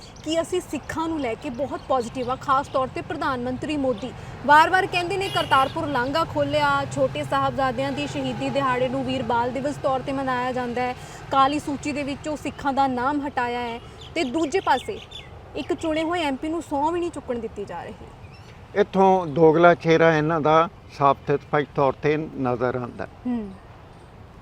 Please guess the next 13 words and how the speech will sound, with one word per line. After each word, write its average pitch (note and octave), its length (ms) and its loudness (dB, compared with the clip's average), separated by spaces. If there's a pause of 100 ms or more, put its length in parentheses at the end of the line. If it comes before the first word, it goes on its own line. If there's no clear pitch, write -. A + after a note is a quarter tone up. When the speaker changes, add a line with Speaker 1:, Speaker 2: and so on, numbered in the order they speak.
(840)
Speaker 2:
ਜੋ F#3+ 520 12
ਉੱਥੋਂ G3 460 4
ਕਮਾਂਡ F3 460 6
ਹੋਏਗੀ, E3 340 8 (320)
ਪੁਤਲੀ G3 300 6
ਦਾ F#3+ 140 8
ਨਾਚ F3+ 240 6
ਦੇਖਿਆ F#3 340 8
ਕਦੀ G#3 260 4
ਤੇ G#3 260 2
ਛੋਟੇ G3 260 4
ਹੁੰਦਿਆਂ? F3 300 4
Speaker 1:
ਹੂੰ। A#3 280 -6